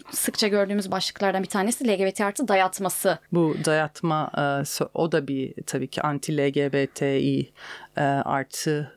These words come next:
Speaker 2: e, söylemine denk geliyor. Yine, e, toplumsal cinsiyet
Speaker 1: Evet.
Speaker 2: söyleminin de bir parçası olan, e,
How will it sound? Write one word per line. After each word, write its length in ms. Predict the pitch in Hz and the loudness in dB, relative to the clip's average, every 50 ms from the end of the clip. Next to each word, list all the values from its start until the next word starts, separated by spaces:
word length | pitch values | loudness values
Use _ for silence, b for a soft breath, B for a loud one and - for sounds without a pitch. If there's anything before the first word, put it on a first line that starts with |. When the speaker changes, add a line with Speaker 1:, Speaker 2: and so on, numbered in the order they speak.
| - _ - | -20 _ -2
Speaker 2:
e, 180 | - 147 143 143 | -2 -2 -2 -2
söylemine 720 | - - - 147 147 147 147 143 143 147 147 143 139 - | -2 0 0 2 2 2 2 2 2 2 2 2 2 0
denk 260 | 143 139 139 - _ | 0 -2 -2 -2 _
geliyor. 520 | - 139 131 135 139 139 139 139 143 139 - _ - | 0 0 2 2 2 2 2 0 -2 -4 -8 _ -2
Yine, 360 | 160 165 147 139 139 139 - - - | 0 0 2 0 -2 -2 -4 -2 -2
e, 440 | 143 143 143 139 135 135 139 135 - - _ _ | 0 0 2 2 0 0 0 -2 -4 -8 _ _
toplumsal 580 | - 165 143 - - 143 143 - - 139 135 139 | -4 -4 -4 -4 -6 -8 -6 -4 -4 -4 -4 -4
cinsiyet 460 | - 151 147 - - - 143 143 - | -6 -6 -6 -4 0 0 0 0 0
Speaker 1:
Evet. 80 | 202 190 | 0 0
Speaker 2:
söyleminin 580 | 147 147 143 139 139 147 147 143 143 147 143 | 2 2 2 2 2 2 2 2 2 2 2
de 200 | 135 135 131 - | 2 0 0 -2
bir 240 | 139 135 135 139 139 | -2 -2 -2 -2 -4
parçası 680 | - - - 143 135 - - - 135 135 - - 143 131 | -6 -6 -6 -6 -4 -6 -8 -6 -6 -6 -2 0 0 2
olan, 400 | 123 139 139 139 139 143 156 - B B B B B B B B B B B B B - | 2 2 2 2 0 -2 -4 -6 B B B B B B B B B B B B B -2
e, 40 | - | -2